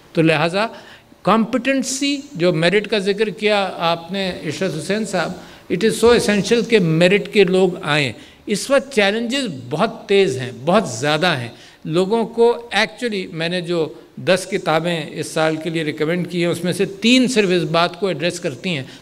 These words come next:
तीन, आप इमेजिन करें, एक ही फ़लसफ़े को मुख्तलिफ अंदाज से मैं चाहता हूँ कि लोग पढ़ें कि technological जो, अ, change आ रही है,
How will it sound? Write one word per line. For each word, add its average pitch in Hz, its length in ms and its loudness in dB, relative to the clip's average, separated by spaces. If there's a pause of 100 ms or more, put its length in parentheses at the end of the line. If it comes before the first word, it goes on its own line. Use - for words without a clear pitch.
(140)
तीन, 269 340 8
आप 185 220 0
इमेजिन 214 380 0
करें, 165 260 -4 (300)
एक 233 260 2
ही 269 120 -4
फ़लसफ़े 202 640 -2
को 220 240 0
मुख्तलिफ 202 500 -2
अंदाज 180 340 2
से 190 120 -6
मैं 185 140 -2
चाहता 160 380 -4
हूँ 180 140 -2
कि 170 80 -6
लोग 160 320 -2
पढ़ें 151 280 0 (400)
कि 196 80 4
technological 196 1040 2
जो, 196 160 0
अ, 151 720 -6
change 214 340 4
आ 165 180 0
रही 175 400 -2
है, 131 220 -6